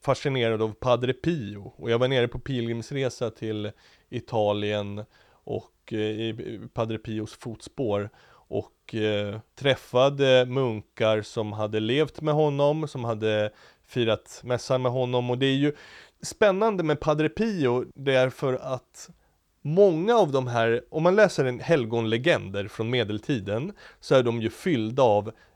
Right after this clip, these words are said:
eh, mirakelberättelser. Och så kan man tänka sig, ja, men det,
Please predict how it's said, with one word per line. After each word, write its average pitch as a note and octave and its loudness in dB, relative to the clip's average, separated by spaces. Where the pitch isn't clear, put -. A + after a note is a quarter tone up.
eh, - -8
mirakelberättelser. C3 -2
Och - -12
så C#3 -8
kan E3+ 2
man E3+ 4
tänka C#3+ 2
sig, A#2 2
ja, C3 6
men C#3+ 2
det, D3+ 4